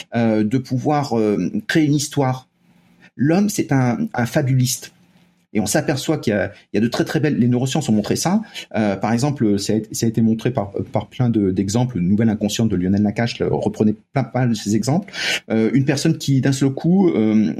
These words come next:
euh, qui avait ces deux pa-, lobes du cerveau qui étaient séparés. Et donc, euh, le premier, euh, lobe du cerveau, on lui dit, « Bah, lève-toi. » Donc, il entend, il se lève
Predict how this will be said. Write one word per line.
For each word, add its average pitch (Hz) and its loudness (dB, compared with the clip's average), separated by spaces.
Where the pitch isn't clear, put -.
euh, - 0
qui 135 -2
avait 139 2
ces 120 0
deux 175 0
pa-, - -4
lobes 131 2
du 120 0
cerveau 135 0
qui 123 0
étaient 143 0
séparés. 113 -2
Et 107 0
donc, 135 0
euh, 104 4
le 104 2
premier, 117 2
euh, 95 0
lobe 104 0
du 107 0
cerveau, 131 0
on 98 -2
lui 110 2
dit, « 156 0
Bah, 113 2
lève-toi. » 120 -4
Donc, - -4
il 90 -2
entend, 175 0
il - -10
se - -4
lève 131 0